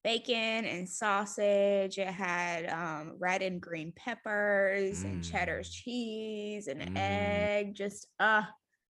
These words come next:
Speaker 1: it was so good.
Speaker 2: Yum. Uh, that sounds like melt in your mouth good.
Speaker 1: Mm.
Speaker 2: I think for me, I mean, I used to work at a place that had some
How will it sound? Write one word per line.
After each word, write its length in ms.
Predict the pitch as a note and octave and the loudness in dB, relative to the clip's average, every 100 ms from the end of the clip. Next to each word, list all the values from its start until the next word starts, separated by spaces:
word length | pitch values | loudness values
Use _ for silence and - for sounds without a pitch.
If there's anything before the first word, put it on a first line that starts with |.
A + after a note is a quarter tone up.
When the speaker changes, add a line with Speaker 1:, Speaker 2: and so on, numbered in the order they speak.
| _ _ | _ _
Speaker 1:
it 60 | A3 | -2
was 240 | G#3 G#3 | -2 -2
so 640 | - - G3 F#3+ F#3+ F#3+ G#3 _ _ G3 | -8 0 2 4 2 0 -6 _ _ -4
good. 540 | F#3 F3 D#3 F#2 - - _ _ _ _ | 0 0 0 -2 -4 -10 _ _ _ _
Speaker 2:
Yum. 880 | F#2 F#2 G2 G2+ G#2 G2+ G2 F#2+ F#2+ | -10 -4 2 4 6 8 6 4 2
Uh, 1000 | G2 F#2+ G2 G2 G2 G2 G2 F#2+ F2+ D#2+ D2 | 4 4 6 6 6 6 6 4 2 0 0
that 180 | G#2 | 2
sounds 180 | C3+ C3+ | 4 4
like 160 | A2 F#2+ | 2 2
melt 340 | F#2 F#2+ G2 | 0 0 0
in 100 | F#2+ | -2
your 100 | F#2 | -2
mouth 340 | F2+ E2 F2 - | -2 -2 -4 -4
good. 140 | - | -2
Speaker 1:
Mm. 360 | A#3+ A#3+ F#3 F3+ _ _ _ _ _ - - _ _ | 2 2 0 -8 _ _ _ _ _ -20 -20 _ _
Speaker 2:
I 120 | G#2+ | 4
think 360 | A2 C#3 D3 D3 | 6 4 2 -2
for 240 | - C3 A2+ | 4 8 8
me, 880 | G#2 G2 G2 G2+ F#2+ F#2 F2+ F#2+ - | 6 2 2 2 2 0 0 -2 4
I 80 | B2 | 6
mean, 120 | D3 | 8
I 100 | C3+ | 8
used 180 | F3 C4+ | 6 6
to 80 | B2+ | 4
work 180 | A#2 A#2+ | 4 4
at 100 | G#2 | 2
a 20 | |
place 300 | F#2+ A2 G#2 | 2 0 0
that 60 | F#2+ | 0
had 180 | F#2+ F2+ | -2 -2
some 300 | F2+ F2 | -4 -4